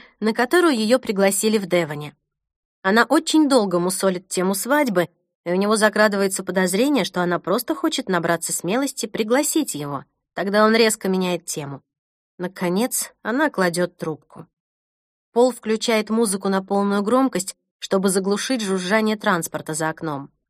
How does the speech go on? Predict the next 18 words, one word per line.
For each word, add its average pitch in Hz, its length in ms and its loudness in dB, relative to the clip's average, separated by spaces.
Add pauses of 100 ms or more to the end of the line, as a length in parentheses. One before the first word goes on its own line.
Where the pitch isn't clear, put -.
(420)
Вообще-то 185 420 0
ему 262 280 2
всегда 226 400 -2
нравился 226 540 0
оживленный 190 640 0
уличный 214 460 -2
гул, 190 320 -2 (300)
кипучая 233 500 2
жизнь 220 460 4
Вест-Энда, 180 720 0 (360)
но 202 100 2
с 220 60 -2
течением 262 520 2
времени 254 420 4
до 180 100 -2
него 208 220 2
стало 220 340 -2
доходить, 214 560 -2